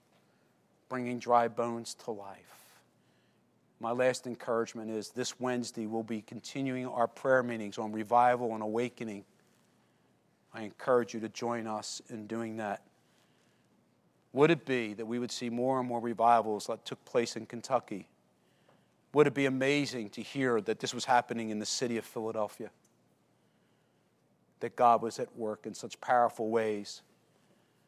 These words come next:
that people were repenting and handing in their guns. What would that be like? That's the power.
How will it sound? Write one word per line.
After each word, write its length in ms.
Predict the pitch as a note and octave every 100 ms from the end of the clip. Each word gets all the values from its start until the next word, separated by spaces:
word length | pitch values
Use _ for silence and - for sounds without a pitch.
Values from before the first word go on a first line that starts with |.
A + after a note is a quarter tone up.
| _ _ _ -
that 160 | B2
people 280 | - C#3+ C#3+
were 80 | C3
repenting 600 | B2 A2+ - C#3 - A2+
and 100 | A2+
handing 360 | C3+ B2+ A#2 A#2+
in 120 | A2+
their 140 | A2
guns. 640 | G#2+ A2+ G#2 F2 F2 - - _ _ _ _ _ _ _ _ _ _ _ _ _ _
What 140 | B2 B2
would 120 | A2
that 200 | A#2 -
be 120 | A2+
like? 400 | G#2+ G#2+ - _ _ _ _ _ _ _ _ _ _ _ _ _ _ _ _ _ _ _ _
That's 240 | B2 B2 -
the 100 | -
power. 480 | - A2 G#2 A2